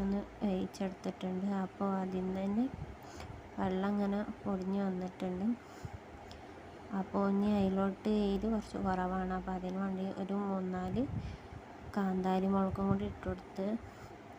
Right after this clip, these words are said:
ഒന്ന് വേവിച്ചെടുത്തേക്കാണ്. പിന്നെ അതിലോട്ട് നമ്മൾ അരച്ച് വെച്ചിട്ടുള്ള നമ്മളുടെ തേങ്ങ ഇട്ട് കൊടുത്തൊന്ന് ഇളക്കി കൊടുക്കുകയാണ്. അപ്പോൾ ഇത് നല്ലോണം ഒന്ന് ഇളക്കി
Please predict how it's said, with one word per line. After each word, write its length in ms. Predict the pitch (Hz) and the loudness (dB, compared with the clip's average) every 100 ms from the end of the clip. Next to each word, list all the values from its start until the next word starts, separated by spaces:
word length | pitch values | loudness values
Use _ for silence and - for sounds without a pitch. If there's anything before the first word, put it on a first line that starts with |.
| - | 2
ഒന്ന് 160 | 185 190 | 4 6
വേവിച്ചെടുത്തേക്കാണ്. 960 | 190 180 185 - 185 - 185 190 185 202 240 - - - - | 6 4 2 -2 -4 -2 -2 0 2 0 -2 -6 -14 -14 -8
പിന്നെ 240 | 196 190 202 | 0 2 4
അതിലോട്ട് 380 | 190 185 185 190 202 | 4 4 2 2 2
നമ്മൾ 180 | 196 196 | 2 4
അരച്ച് 280 | 185 - 202 196 | 2 0 0 0
വെച്ചിട്ടുള്ള 560 | 196 185 - 185 185 226 - - - | 0 -4 -4 -2 0 0 0 -4 0
നമ്മളുടെ 520 | 196 185 185 185 208 233 - - - - - - | 2 2 0 2 2 0 -4 -12 -14 -14 -14 -4
തേങ്ങ 440 | 190 185 185 190 196 196 | 0 2 2 2 2 0
ഇട്ട് 220 | 190 - | -2 -2
കൊടുത്തൊന്ന് 580 | 196 190 - 196 185 202 247 - - - 196 | -2 -2 -2 0 0 0 0 -4 -8 -6 -2
ഇളക്കി 320 | 190 - 196 - | -2 -2 -4 0
കൊടുക്കുകയാണ്. 680 | 190 185 - 185 185 185 226 - - - - - - - - - - 190 | -2 -2 -2 0 0 0 -4 -4 -12 -14 -14 -14 -14 -14 -14 -14 -4 -4
അപ്പോൾ 300 | - - - - - - | -2 -2 0 0 -4 -4
ഇത് 100 | 208 | 0
നല്ലോണം 400 | 196 196 190 196 202 | 2 4 4 6 4
ഒന്ന് 140 | 202 196 | 4 4
ഇളക്കി 320 | 190 - 196 | 4 0 -4